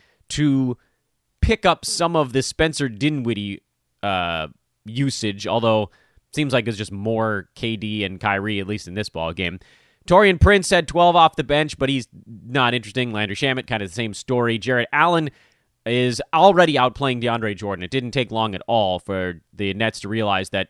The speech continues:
Allen's just the better choice there, and so DeAndre now is a safe drop. You will not regret it. He'll have one good game every once in a while, and you'll be like, "Oh my God, I dropped him!" And then you'll look at the game log, and you realize, "Oh, that was one good game,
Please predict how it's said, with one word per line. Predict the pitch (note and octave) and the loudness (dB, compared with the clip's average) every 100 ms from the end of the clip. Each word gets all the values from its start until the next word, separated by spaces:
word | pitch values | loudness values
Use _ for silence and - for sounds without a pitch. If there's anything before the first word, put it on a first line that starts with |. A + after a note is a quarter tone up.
| - | -4
Allen's | G#2 B2 A#2+ | -2 -2 -4
just | B2 - | -8 -4
the | |
better | A2+ C#3+ | 2 2
choice | C3+ E3 G#3+ - | 2 -2 -2 -4
there, | F#2+ F2 B2 | -6 -4 -2
and | A2 G#2+ | -4 -6
so | A#2 G#2+ | -4 -4
DeAndre | G#2 A#2 B2+ A2+ | 0 0 0 -2
now | A2 G#2+ G#2 | -2 -4 -4
is | G#2+ G#2 F2+ | -6 -6 -8
a | - E2+ | -10 -10
safe | - - - E3+ G#3+ - - B2+ G#2+ | -10 -10 -2 0 0 -4 -16 -16 -8
drop. | A#2 C3 G3 - - _ _ _ _ | 2 4 4 0 -10 _ _ _ _
You | E2 | -8
will | G2 G3+ | 2 4
not | B3+ G3+ | 6 4
regret | G3 C#3 G2+ | 4 2 -2
it. | - - | -4 -8
He'll | G#2 B2 | 0 2
have | B2 | 4
one | D3 D#3+ | 2 2
good | D#3 B2+ | 0 2
game | C#3 C3+ | 2 2
every | B2+ | 0
once | C3 C3 | -2 -2
in | B2+ | 2
a | |
while, | C3 | 4
and | C3 | 4
you'll | B2 | 2
be | |
like, | A#2+ - | -2 6
"Oh | F4+ G#4 | 6 8
my | F#4 | 4
God, | E4+ F#4+ E4+ | 6 6 8
I | C4+ | 4
dropped | C4+ F4+ F4 D4 | 6 4 4 4
him!" | A3 D3 - _ | 2 2 -10 _
And | - D3+ | -6 -4
then | D#3+ | -2
you'll | D#3 | 0
look | E3 | 0
at | D3+ | -2
the | B2 | -2
game | C#3+ D3 | 0 0
log, | C3 A2+ A#2 | 0 -2 -2
and | |
you | A2 | -6
realize, | A#2+ C3+ B2 A2+ A2 | -2 0 4 2 2
"Oh, | - A#3 - _ _ _ _ _ _ _ _ | 2 2 0 _ _ _ _ _ _ _ _
that | C3 | 4
was | C3+ C3+ | 4 6
one | E3+ D#3 | 4 6
good | C#3+ B2 | 2 4
game, | A#2+ G#2+ A2 | 0 0 -6